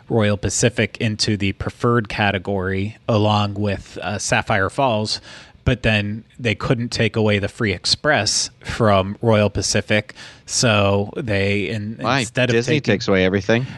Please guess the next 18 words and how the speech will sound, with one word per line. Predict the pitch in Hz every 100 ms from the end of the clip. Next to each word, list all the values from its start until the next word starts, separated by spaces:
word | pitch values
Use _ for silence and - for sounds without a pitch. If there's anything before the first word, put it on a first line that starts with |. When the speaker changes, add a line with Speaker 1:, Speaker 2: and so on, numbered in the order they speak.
| -
Speaker 1:
Well, | 117 175 214
Universal | 135 110 113 139 123 139 - 165
is | 123 107 107
not | 117 107 120
in | 117 117
that | 131 117
realm. | 151 160 107
So | - 113 107 113
instead | 110 107 - 120 120
of, | 117 127
instead | 135 120 - 147
of | 127
confusing | - 123 147 131 113
people, | 110 107 110 104
like, | 104 95 98
"Hey, | 151 170 123
why | 113 113
doesn't, | 120 123 120 123 127